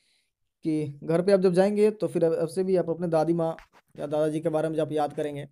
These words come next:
उनको ये बताएंगे कि हम इंग्लिश मीडियम में पढ़ते हैं, तो नाम सुन करके उनको गुस्सा आ जाता है कि वो इंग्लिश मीडियम में पढ़ते हो।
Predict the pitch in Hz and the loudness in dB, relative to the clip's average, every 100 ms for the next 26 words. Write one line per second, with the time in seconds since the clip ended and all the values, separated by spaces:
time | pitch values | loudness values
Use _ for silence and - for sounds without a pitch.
0 | _ - 147 160 170 175 170 190 196 180 | _ -16 -6 -2 0 2 2 2 0 0
1 | 170 175 180 170 170 175 156 151 151 151 | 0 2 2 2 0 0 -2 -4 -6 -8
2 | 160 _ _ _ _ _ 156 180 190 196 | -10 _ _ _ _ _ 0 2 2 2
3 | 190 196 196 180 160 147 165 143 139 139 | 2 2 2 2 0 4 4 2 -2 -4
4 | 151 175 165 180 165 151 143 135 135 135 | 0 0 2 0 0 -4 -4 -8 -12 -14